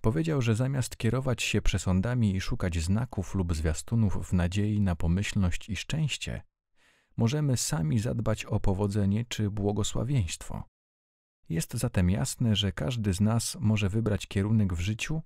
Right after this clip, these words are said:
i kontrolować własne przeznaczenie. Możemy zapewnić sobie wszelkie błogosławieństwa dzięki własnemu wysiłkowi, a więc nie polegać na jakichkolwiek zewnętrznych czynnikach, takich jak omeny, bogowie,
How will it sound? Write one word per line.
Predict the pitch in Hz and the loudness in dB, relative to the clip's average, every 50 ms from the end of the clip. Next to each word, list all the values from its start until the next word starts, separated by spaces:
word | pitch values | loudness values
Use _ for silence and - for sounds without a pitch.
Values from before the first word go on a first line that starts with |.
| - - - | -10 -18 -8
i | - 131 123 123 | -4 -4 -4 -2
kontrolować | - 127 123 117 - 123 131 135 131 123 123 110 104 | -2 -2 -2 0 0 0 2 2 2 2 2 2 2
własne | 98 104 98 - - - 92 | 2 2 0 0 0 0 -2
przeznaczenie. | - - - 87 90 92 101 - - 98 87 - 50 - - - - _ _ _ _ _ _ _ _ _ _ _ _ _ _ _ _ _ _ - | -2 -2 -4 0 0 0 0 0 0 -2 -2 -4 -6 -10 -12 -14 -18 _ _ _ _ _ _ _ _ _ _ _ _ _ _ _ _ _ _ 0
Możemy | 85 82 80 85 85 87 | 0 4 4 6 4 4
zapewnić | 80 87 82 - 95 90 98 92 85 - - - | 4 4 4 4 4 4 4 2 2 -2 -8 -8
sobie | - - - 101 92 92 87 | -8 -4 -4 -2 0 0 -2
wszelkie | - - - 107 110 110 - 107 95 | -2 -2 -2 -2 -2 -2 -2 -4 -2
błogosławieństwa | 95 95 92 87 95 90 - - 82 80 87 92 104 107 - - - - 120 143 147 | 0 0 0 2 2 0 0 0 0 2 2 2 0 0 -2 -6 -4 -4 -2 -2 -2
dzięki | 131 117 120 113 110 - - 107 | -4 -4 -2 -2 -2 0 0 0
własnemu | 92 101 98 95 - - 127 131 139 131 113 | 2 2 0 0 0 -2 -2 -2 0 0 -2
wysiłkowi, | 92 92 90 - - 87 - - - 139 120 - 73 71 - - - - - _ - - | 0 0 -2 -2 -2 -6 -6 -4 -2 -2 0 0 -2 -4 -10 -10 -14 -16 -20 _ -12 -6
a | - - | -4 -4
więc | 104 113 117 117 120 - - - - - | -2 0 0 0 0 -2 -2 -6 -4 -4
nie | 127 123 | -4 -4
polegać | 117 - 147 156 - 131 120 104 - - | -2 0 0 0 0 0 -2 -2 -2 0
na | - 104 | 0 2
jakichkolwiek | 101 98 95 - - 101 - - - 117 113 101 107 104 95 101 | 2 2 0 0 -2 -4 -4 -2 -2 -2 0 0 0 0 0 0
zewnętrznych | 101 101 98 104 104 104 98 - - - 98 92 - | 0 0 2 2 2 2 0 -2 0 0 0 0 -2
czynnikach, | - - - 85 82 95 123 - - - - - - - - - _ _ _ _ - | -4 -4 -2 0 0 0 0 -2 -4 -6 -8 -8 -12 -16 -20 -20 _ _ _ _ -6
takich | - 101 - - 107 101 - | -6 -4 0 0 0 0 0
jak | 87 82 - - | -4 -6 -4 -2
omeny, | 90 85 82 87 101 113 117 120 123 - - _ _ _ - | 0 0 2 2 2 2 0 0 -2 -4 -8 _ _ _ 0
bogowie, | 85 80 82 78 90 92 98 95 101 101 120 127 | 4 4 4 4 4 2 2 2 0 -2 -2 -4